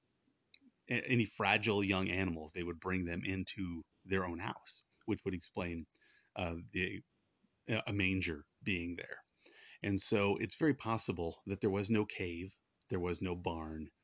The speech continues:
there was no shack made out of, uh, two by fours and moss, like I have sitting on top of a speaker in my house. Um, it may just be that Joseph went to a relative's house, because remember, he's going to Bethlehem, where his family is from, for the census.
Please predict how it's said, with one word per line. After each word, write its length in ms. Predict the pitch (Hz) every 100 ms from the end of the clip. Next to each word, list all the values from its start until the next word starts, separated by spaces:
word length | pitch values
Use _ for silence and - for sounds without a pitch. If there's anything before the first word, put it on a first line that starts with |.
| -
there 120 | 95
was 240 | 90 87 92
no 160 | 90
shack 480 | 85 - 98 82 -
made 240 | 95 85 82
out 160 | 80
of, 140 | 82 80 _ _ _ _ _ _ -
uh, 60 | 92 -
two 140 | 101
by 140 | 87
fours 360 | - 87 87 85
and 300 | 87 82 80 -
moss, 500 | 98 80 82 - -
like 180 | - 87
I 80 | 87
have 200 | 87 80 -
sitting 300 | - 87 78
on 80 | 80
top 220 | 76 80
of 80 | 87 _ _ - - _ _ _ -
a 80 | 107
speaker 400 | - 95 - 85
in 60 | 82
my 100 | 90
house. 260 | 90 - - - - - - - -
Um, 380 | 127 131 123 - 185 - - -
it 120 | 135
may 160 | 110 113
just 240 | 117 -
be 240 | 98 85 - -
that 160 | 98 -
Joseph 360 | 98 - 92
went 140 | 98 -
to 140 | 104
a 60 | 92 -
relative's 460 | 117 92 95 110 -
house, 360 | 87 85 - - _ -
because 260 | 104 92
remember, 240 | 98 87 87
he's 160 | 92
going 220 | - 90
to 60 | 95
Bethlehem, 440 | 92 85 92 90
where 160 | 85 85
his 100 | 87
family 360 | 87 85 90 95
is 100 | -
from, 240 | 92 85
for 100 | 101
the 100 | 107
census. 580 | - 80 76 87 -